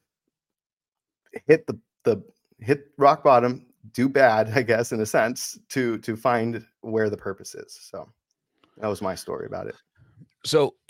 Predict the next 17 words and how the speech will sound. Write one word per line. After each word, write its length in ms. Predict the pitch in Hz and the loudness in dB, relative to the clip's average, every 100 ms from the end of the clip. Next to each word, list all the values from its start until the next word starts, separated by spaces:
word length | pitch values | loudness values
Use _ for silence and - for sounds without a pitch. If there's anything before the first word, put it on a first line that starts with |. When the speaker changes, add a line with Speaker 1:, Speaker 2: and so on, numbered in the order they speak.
| 90 - | -20 0
Speaker 2:
and 360 | 147 139 135 | 2 2 2
that's 260 | 135 147 - | 0 0 0
not, 220 | 147 139 | 0 2
yes, 340 | 123 127 95 - | 2 0 0 -4
and 260 | 87 107 | -4 0
that, 240 | 120 123 - | 0 0 -4
that 260 | 113 120 110 | -4 -2 -2
comes 240 | 143 127 | -2 -2
from 140 | - 123 | -2 -2
a 60 | |
lot 180 | 110 110 | 2 2
of 60 | 98 | 0
people, 260 | 101 90 | -8 -10
just 200 | 80 92 | -8 -8
so 80 | - | -4
you 140 | 90 87 | -4 -4
know. 220 | 78 69 | -6 -8